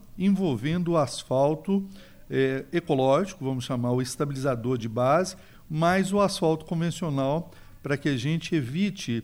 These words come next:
manutenções em excesso. Nós temos até três manutenções durante o ano. E, ao mesmo tempo, chamar aqueles locais onde nós entramos com esse programa, nós vamos chamar os donos das terras,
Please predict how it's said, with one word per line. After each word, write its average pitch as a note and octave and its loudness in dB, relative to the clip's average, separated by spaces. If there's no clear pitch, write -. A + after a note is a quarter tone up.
manutenções C#3+ -2
em C#3 -2
excesso. C3 -2
Nós B2+ -4
temos F#3+ -4
até F#3 -2
três F#3 0
manutenções C3 -2
durante B2 -2
o B2 -2
ano. G#2 -2
E, A#3 2
ao A#3 2
mesmo G#3 4
tempo, G3 -2
chamar G#3+ 2
aqueles G3+ 0
locais C3 0
onde D3+ -2
nós D#3+ 0
entramos E3+ -2
com D3+ -4
esse C3 -4
programa, F3+ -2
nós C#3+ -2
vamos E3+ -2
chamar F#3+ 0
os F#3+ -2
donos F3 0
das C#3 0
terras, A2+ -4